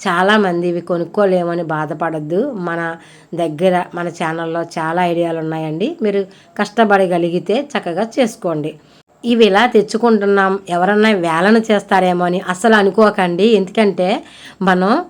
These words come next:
ప్రకృతిలో చాలా మేలు చేస్తున్నామని అనాలి. ఇది వేస్తే బయట కొంపు కొడుతూ ఉంటుందండి, స్మెల్ వచ్చే ఉంటుంది. మనం ఇలా తెచ్చి మొక్కలకు వాడుకోవటం వలన మన భూమికి కాస్త భారం తగ్గుతుందని అనుకుంటున్నా.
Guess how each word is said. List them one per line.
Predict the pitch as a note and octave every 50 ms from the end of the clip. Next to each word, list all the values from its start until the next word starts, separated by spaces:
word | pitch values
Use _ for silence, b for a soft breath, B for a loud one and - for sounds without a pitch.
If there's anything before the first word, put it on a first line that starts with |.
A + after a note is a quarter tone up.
| _ _
ప్రకృతిలో | G#3 F#3+ F#3+ F#3+ - A3 A#3 A3 - A#3+ G#3+ G3+ F#3+ F#3+ A3+ D#4+ E4+ B B B B B B B B _
చాలా | - - F#3+ F3 F#3+ A3 A#3 C4 C4
మేలు | A#3 G3+ F#3+ G3 G#3 A3 B3
చేస్తున్నామని | B3+ A#3 A#3+ A3+ G#3+ A3 - G#3+ G3+ G3 F#3+ F#3 F3+ F#3 G#3
అనాలి. | A#3 G#3+ F#3+ F3+ F3 E3 E3 G3 -
ఇది | G#3 G3+ G3 G#3+
వేస్తే | G3 F#3+ G3 G#3 G3+ - C4 B3+
బయట | A#3 G3 G3 F#3+ F#3 F#3 G3
కొంపు | F#3 G3 A#3 C#4 C#4 - G3+ F#3+ F#3+ F#3 A#3+
కొడుతూ | A3 - A#3 G3+ G3 G3 G#3+
ఉంటుందండి, | G3+ G3 F#3 F3+ F#3 F#3+ F#3+ F#3 F3+ F3 F3 F#3+ A3 B3 B3+
స్మెల్ | B3 - F#3 F3 D#3 E3 F3+
వచ్చే | F#3+ F#3 F#3+ - G3 F#3
ఉంటుంది. | F#3 F#3 F3+ E3 D#3 F3+ F3 E3+ E3 E3+ G3+ D4 - B B B B B B B B
మనం | G3 G3 G3 F#3+
ఇలా | F#3 F#3 G3+ A3+ B3 B3 - _ _
తెచ్చి | - G3 F#3 - - - A3 G#3 F#3+ F#3+ -
మొక్కలకు | F3 F#3+ F#3 - A3 A3+ G#3+
వాడుకోవటం | G#3 G3 F3+ F3 F3 F3+ F3+ F#3+ F3+ F3+ F#3 E3+ E3+
వలన | E3+ E3+ E3 E3 F3+ A3 D#4+ E4+ - _ _ -
మన | F3+ F3 F3
భూమికి | F3 E3+ D#3+ F3+ G3 G#3+ A3 A3 A3 A3
కాస్త | G#3 - G3 F#3 F3+ F3+ -
భారం | F3 D#3+ E3 E3 E3+ F3+ F#3+ G#3+ A3
తగ్గుతుందని | A3 F#3 F3 E3 F3 F3+ F#3 G3+ G3 F#3 F3+ F3+ F#3
అనుకుంటున్నా. | G#3 G3 F#3 E3 - F#3 F3 E3 E3+ D#3+ E3 E3+